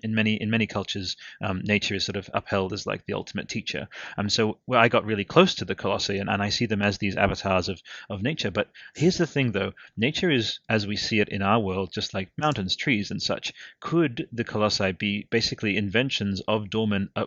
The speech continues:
a, a, a, a force, maybe a consumerist kind of force, trying to, um,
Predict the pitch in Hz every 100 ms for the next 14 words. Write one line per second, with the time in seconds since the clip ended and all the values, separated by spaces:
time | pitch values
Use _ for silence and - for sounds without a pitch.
0 | - 117 117 - 107 101 _ 107 107 -
1 | 156 110 - 113 110 104 98 - 101 -
2 | 151 131 113 - 101 98 107 107 - -
3 | - - - 107 101 101 - 101 95 -
4 | 104 98 95